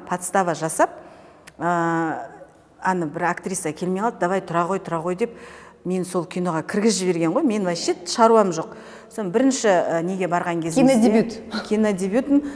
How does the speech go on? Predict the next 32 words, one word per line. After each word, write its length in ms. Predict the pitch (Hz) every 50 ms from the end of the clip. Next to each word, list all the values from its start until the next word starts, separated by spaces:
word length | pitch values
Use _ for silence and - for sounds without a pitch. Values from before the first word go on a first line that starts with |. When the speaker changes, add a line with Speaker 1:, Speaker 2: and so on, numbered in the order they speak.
| - -
Speaker 1:
Сонда 320 | - - - 226 233 226 220
ана 180 | 208 196 180 170
Бадықова 600 | 156 127 107 175 196 208 202 208 - - 185 170
бүйтіп 220 | 165 175 170 -
айтқан, 400 | 185 185 185 185 - 196 196 180
ол, 320 | - 180 202 202 180 - - - - - - - -
ә, 240 | - 165 165 165 156 147
театральный 480 | - 220 208 220 208 208 202 196 190 175
бітірген, 640 | 165 170 - 190 180 185 180 185 190 190 185 180 175 - - - - -
сосын 360 | - - - 196 - - 196 -
Атабаевтың 680 | 180 202 - 226 208 214 208 202 208 208 - 180 170
курсында, 680 | - - 220 208 - - 202 185 165 170 156 151 147 151 - - - - - - -
сосын 300 | - 220 202 - 202 190
сол 140 | - 190
Ақсарай 360 | 185 190 - - 220 208 202 190
театрында 460 | 196 202 196 196 196 185 185 175 170
жұмыс 260 | 156 175 185 180 -
істеген, 480 | - 180 175 160 170 185 185 180 175 165
бүйткен 460 | 180 180 180 - 208 202 196 185 165
бір 140 | 165 160 151
актриса 400 | 151 - - 160 175 165 - 156
екен. 180 | 147 - 151 180
Ол 120 | 233 269
кезде 240 | 247 254 247 226 247 226
өзінше, 540 | 190 202 214 190 208 196 185 170 165 190 185
Speaker 2:
Иә. 60 | 175
Speaker 1:
хотя 260 | - 185 185 185 190
никто 260 | 175 175 175 - - 180
её 100 | 175 165
не 100 | 165 160
знал 260 | 151 156 160 165 175
тогда. 320 | 165 190 175 175 180 185